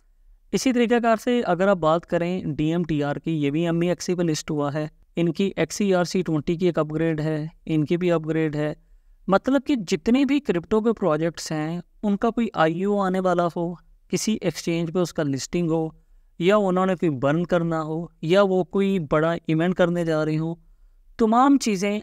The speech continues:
आप लोगों को यहाँ पे मिल जाती हैं। तब हमें पता लगता है कि भाई इस कॉइन में पम्प आने वाला है, इसमें बाइंग कर लो भाई, स्पेसिफिक कॉइन में जो है डंप आने वाला है, इसमें से अपनी एंट्री निकाल लो। ये तो यहाँ से हमें पता लगता है कि कोई भी जो कॉइन है पम्प कब होगा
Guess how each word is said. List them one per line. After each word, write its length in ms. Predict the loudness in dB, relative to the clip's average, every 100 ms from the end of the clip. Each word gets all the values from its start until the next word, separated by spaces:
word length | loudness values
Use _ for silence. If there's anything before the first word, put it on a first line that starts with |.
| -2
आप 300 | 2 2 2
लोगों 300 | 0 0 -2
को 120 | 0
यहाँ 340 | 0 -2 -4 -4
पे 120 | -2
मिल 200 | -2 -2
जाती 380 | -4 -8 -8 -8
हैं। 140 | -8 _ _ -20 _ _ 2
तब 160 | 4 4
हमें 220 | 0 2
पता 240 | 0 0
लगता 280 | 0 -2 -2
है 60 | 0
कि 100 | 0
भाई 220 | 0 -2
इस 280 | -2 -2 -2
कॉइन 280 | -2 0
में 140 | 0 -2
पम्प 360 | 0 -2 0
आने 180 | 0 0
वाला 260 | -2 -2 -2
है, 180 | -2 -2
इसमें 280 | -2 0
बाइंग 260 | 0 0 0
कर 140 | -2
लो 180 | 0 -2
भाई, 240 | 0 0 -2
स्पेसिफिक 540 | -2 -4 -2 -2 -2
कॉइन 260 | -2 0 0
में 160 | 0
जो 100 | 0
है 60 | 0
डंप 300 | -2 -6 -2
आने 280 | -2 0 0
वाला 260 | 0 -2
है, 200 | -4 -6
इसमें 360 | -6 -4 -4 -2
से 80 | -4
अपनी 240 | -4 -4
एंट्री 400 | -4 -2 -2 -2 _ _ _ _ _ -2
निकाल 400 | 0 0 -2 -4
लो। 200 | -6 -6
ये 120 | -4
तो 80 | -2
यहाँ 240 | 0 0
से 100 | 2
हमें 120 | 0 0
पता 220 | 0 0
लगता 280 | -2 -2 -2
है 120 | 0
कि 80 | -2
कोई 220 | -2 0
भी 120 | 2
जो 120 | 0
कॉइन 260 | 0 0 0
है 60 |
पम्प 320 | -2 -4 -2 -2
कब 180 | 0
होगा 340 | 0 2 2